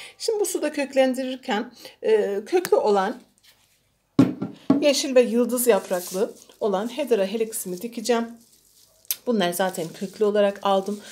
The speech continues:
Suda köklendirmeye bu yüzden gerek yok. Zaten köklüler. Şöyle göstereyim. En garanti, e, çoğaltma yöntemi kök yöntemiyle oluyor. Çünkü direkt dikince mevsim de çok önemli. E, dikeceğiniz zaman, e,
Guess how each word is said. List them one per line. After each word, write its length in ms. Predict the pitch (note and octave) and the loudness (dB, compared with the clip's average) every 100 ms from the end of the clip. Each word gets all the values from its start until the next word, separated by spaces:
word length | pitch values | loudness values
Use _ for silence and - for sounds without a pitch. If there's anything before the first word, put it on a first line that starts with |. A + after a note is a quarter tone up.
| - | -14
Suda 500 | - - C4 G#3 - - _ | -2 4 8 6 4 -16 _
köklendirmeye 840 | - F#4+ B3+ G3 F#3+ F#3 F3+ G3 A3 | 0 2 4 2 0 -4 -2 -2 -2
bu 180 | C4+ B3 | -4 -4
yüzden 440 | G3+ F#3+ G#3+ B3+ | -6 -2 -2 0
gerek 320 | A#3 G#3 G3+ | 0 0 -4
yok. 180 | F#3 F#3+ | -8 -4
Zaten 440 | A#3+ G#3 G#3+ A#3+ | -2 -2 -4 -8
köklüler. 720 | B3+ G#3 G#3 G3+ F3 F#3 - - _ _ _ _ - - - - - | -6 -10 -8 -8 -6 -6 -8 -12 _ _ _ _ -20 -20 -20 -20 -18
Şöyle 260 | - - | -14 -12
göstereyim. 680 | - G3+ G#3 - F#3+ G3 A3+ - - - - | -8 -6 -6 -6 -4 -4 -6 -14 -20 -20 0
En 220 | D4+ D4+ | 4 8
garanti, 720 | B3+ G#3 F#3+ G3 - G#3+ - - _ _ _ _ | 8 8 4 -4 -2 -2 -2 -14 _ _ _ _
e, 280 | G#3 G3+ G3 | 0 2 0
çoğaltma 420 | F#3+ A3+ G#3 A#3 | 4 4 4 4
yöntemi 520 | A#3+ G3+ F#3 F#3+ G3+ B3+ | 2 2 -2 -4 -6 -2
kök 240 | A#3+ A#3 | -2 -2
yöntemiyle 540 | F3+ F3 F3+ E3 E3+ | -6 -6 -12 -14 -10
oluyor. 300 | E3 E3+ A3 | -12 -6 -6
Çünkü 300 | - D#4+ - | -6 -10 -8
direkt 300 | C4 C4+ B3 | -2 -2 -4
dikince 520 | D4+ - G#3+ F3+ A#3 - - - | -10 -6 -4 -2 -2 -4 -20 4
mevsim 400 | A3+ A#3 A#3 F4 | 8 8 4 0
de 80 | A3 | 0
çok 200 | F#3+ F#3 | -2 -4
önemli. 580 | F3 F3 E3+ F#3 A#4 - _ _ | -4 -4 -4 -4 -4 -6 _ _
E, 280 | G#3+ G3 F#3+ | -4 -2 -2
dikeceğiniz 600 | G3+ G#3 G#3 F#3 F#3 F3+ | -6 -10 -4 -4 -4 -4
zaman, 520 | - - F3 G3 G4 | -4 -4 -6 -6 -8
e, 600 | - G3 G3 F#3+ F#3+ G3+ | -4 -2 -2 -2 -2 -4